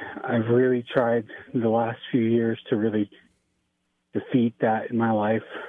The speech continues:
Um, I've been going to Celebrate Recovery meetings and been doing everything I can. I have an app on my phone, and I'm trying my best to overcome this, but I just can't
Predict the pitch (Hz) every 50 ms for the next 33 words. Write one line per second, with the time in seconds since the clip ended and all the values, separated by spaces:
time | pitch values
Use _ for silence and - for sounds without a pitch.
0 | - - - - - - - - - - 127 110 107 107 104 101 98 101 98 -
1 | - - _ _ _ _ _ _ _ _ _ _ _ _ - - 113 113 110 110
2 | 117 117 113 107 110 - - 127 117 113 107 113 - 107 107 - - 123 117 113
3 | 113 113 113 113 110 117 113 110 113 113 110 110 113 113 117 117 117 113 110 -
4 | - - - 120 110 107 104 101 104 104 104 - 117 107 104 104 123 117 113 110
5 | 104 110 110 110 110 117 - 120 113 107 107 - - 120 110 110 110 107 107 101
6 | 107 107 110 110 107 110 - 117 110 107 104 110 - - 120 113 110 110 110 113
7 | 107 101 95 98 - _ _ _ _ _ _ _ _ _ _ _ _ _ _ -
8 | 120 120 - - 143 127 120 120 117 110 101 117 113 113 110 - - - - 127
9 | 107 101 104 104 98 - 208 - 135 127 113 113 107 - - 143 127 123 113 113
10 | 110 110 - _ - 117 104 107 113 - - - - - _ _ _ _ _ -
11 | 120 113 107 117 - - - - - 123 113 110